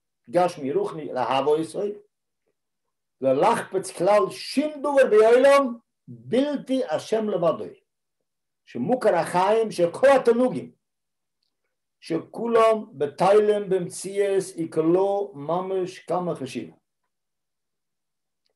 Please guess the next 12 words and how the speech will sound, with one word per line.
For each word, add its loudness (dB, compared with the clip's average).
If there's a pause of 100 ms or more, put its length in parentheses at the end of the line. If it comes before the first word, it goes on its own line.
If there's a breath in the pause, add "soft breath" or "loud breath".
(100)
אני -8
מיד 0
את-, -4
את-, -12
אתרגם -4
את -12
זה. -20 (1080)
ואין 0
ערוך 4 (300)
ודמיין -2
כלל 2 (120)
בעיניהם, 0